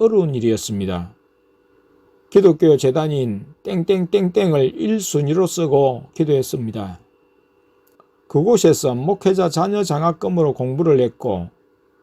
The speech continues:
대학 입학 등록금마저 면제시켜 주시니 얼마나 감사한지. 아내는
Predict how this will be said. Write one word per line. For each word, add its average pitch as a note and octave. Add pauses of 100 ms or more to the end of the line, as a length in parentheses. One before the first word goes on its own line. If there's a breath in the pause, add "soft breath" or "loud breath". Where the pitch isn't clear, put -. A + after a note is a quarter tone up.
(360)
대학 E3
입학 G3
등록금마저 D#3+
면제시켜 C#3+
주시니 C3+ (320)
얼마나 F#3
감사한지. B2 (2750 soft breath)
아내는 F3+